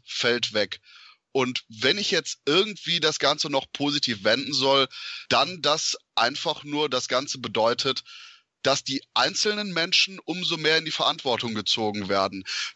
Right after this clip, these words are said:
Wenn man irgendwie Filme mag und quasi irgendwelche jungen Cousinen, Cousins, sonst was hat, die quasi durchaus Bock haben, Filme zu gucken, aber keine Ahnung,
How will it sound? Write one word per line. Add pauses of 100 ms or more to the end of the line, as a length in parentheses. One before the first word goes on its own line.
Wenn
man
irgendwie (240)
Filme
mag (440)
und
quasi (240)
irgendwelche
jungen (360)
Cousinen,
Cousins,
sonst
was
hat, (720)
die
quasi (160)
durchaus (320)
Bock
haben,
Filme
zu
gucken,
aber
keine
Ahnung,